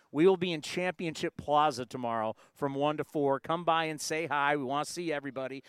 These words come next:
Normally we're in the treehouse, but the thing is E S P N has the rights. So A's Ca-, even though we're not radio, we're getting kicked to the curb tomorrow.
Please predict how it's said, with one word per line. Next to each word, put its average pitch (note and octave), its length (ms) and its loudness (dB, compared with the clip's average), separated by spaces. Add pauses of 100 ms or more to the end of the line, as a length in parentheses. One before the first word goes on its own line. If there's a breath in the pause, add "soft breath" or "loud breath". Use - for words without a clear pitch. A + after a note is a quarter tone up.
(140 loud breath)
Normally E3+ 380 0
we're E3+ 180 0
in F3 60 -2
the E3+ 80 -2
treehouse, C#3 680 -2
but B2+ 200 -4 (260 soft breath)
the C3 80 -10
thing F3 240 -6
is D#3 240 -4
E F3 160 0
S G3 140 -4
P E3+ 240 -8
N D#3 80 -6
has D3 260 -4
the B2 100 -4
rights. C3+ 600 -2 (440 soft breath)
So C3+ 640 0 (920)
A's F#3 260 -2
Ca-, - 160 -6
even G#3+ 220 -2
though G#3+ 100 2
we're F3+ 160 2
not D#3 320 0 (240)
radio, F#3 840 -2 (1120)
we're D3+ 180 0
getting F#3 220 0
kicked - 260 -2
to E3+ 80 -6
the D3 80 -6
curb F#3 320 0
tomorrow. D#3 200 -4